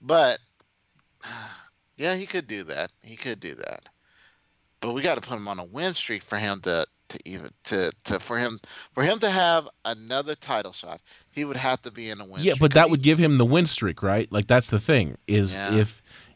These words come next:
Speaker 2: if you give him the loser of the Francis Ngannou and winner of, or the vacant title fight, because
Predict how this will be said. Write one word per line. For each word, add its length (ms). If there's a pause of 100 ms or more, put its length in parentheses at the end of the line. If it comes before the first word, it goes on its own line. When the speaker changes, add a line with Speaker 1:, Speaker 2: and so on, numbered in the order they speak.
(100)
Speaker 2:
if 180
you 540 (480)
give 240
him 160
the 80
loser 720 (240)
of 160
the 80
Francis 400
Ngannou 680
and 280
winner 400
of, 540 (840)
or 380 (680)
the 120
vacant 380
title 260
fight, 320 (100)
because 380